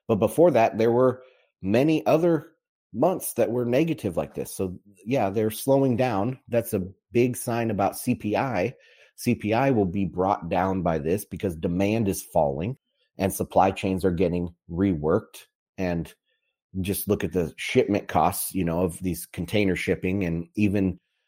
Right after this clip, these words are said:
the Baltic Dry Index. These things are down, down, down. Oil down. It's up today,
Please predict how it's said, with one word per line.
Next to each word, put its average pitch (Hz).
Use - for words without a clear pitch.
the 101
Baltic 98
Dry 107
Index. 85
These 107
things 104
are 90
down, 107
down, 98
down. 101
Oil 110
down. 107
It's 92
up 107
today, 87